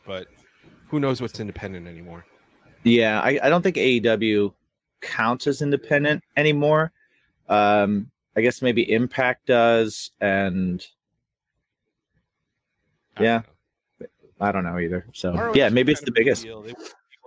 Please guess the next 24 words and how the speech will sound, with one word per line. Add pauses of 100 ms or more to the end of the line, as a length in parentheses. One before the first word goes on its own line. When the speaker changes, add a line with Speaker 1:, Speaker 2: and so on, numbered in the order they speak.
(200)
Speaker 1:
Japan. (1400)
And,
uh, (480)
so
at (300)
the
intermission, (640)
uh,
we,
we
decided
to
go
to
the
T
V
taping,
which, (360)
so
they
have
the
pay-per-view,